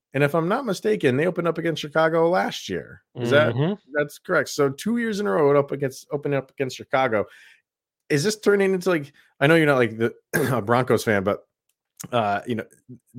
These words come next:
Speaker 1: Denver Broncos always just seem to open up against the Oakland Raiders. It just seems
Speaker 2: Hmm.
Speaker 1: like the, the <laughs> N H L just,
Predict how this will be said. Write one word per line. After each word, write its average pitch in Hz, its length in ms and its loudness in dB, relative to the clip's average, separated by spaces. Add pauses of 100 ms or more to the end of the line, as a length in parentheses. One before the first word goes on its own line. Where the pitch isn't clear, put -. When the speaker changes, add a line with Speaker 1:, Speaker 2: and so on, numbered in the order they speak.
(220)
Speaker 1:
Denver 160 360 2
Broncos 135 340 2
always 131 240 4
just 127 160 -4
seem 131 120 2
to 117 60 0
open 110 200 -2
up 104 80 0
against 104 180 0
the 104 80 -2
Oakland 90 240 -2
Raiders. 73 320 -8 (600)
It 123 80 0
just 143 200 2
seems 170 180 4
Speaker 2:
Hmm. 156 40 4
Speaker 1:
like 131 140 2
the, 135 180 -2
the 139 180 2
<laughs> - 0 -
N 143 140 4
H 127 180 2
L 123 160 2
just, 117 220 -2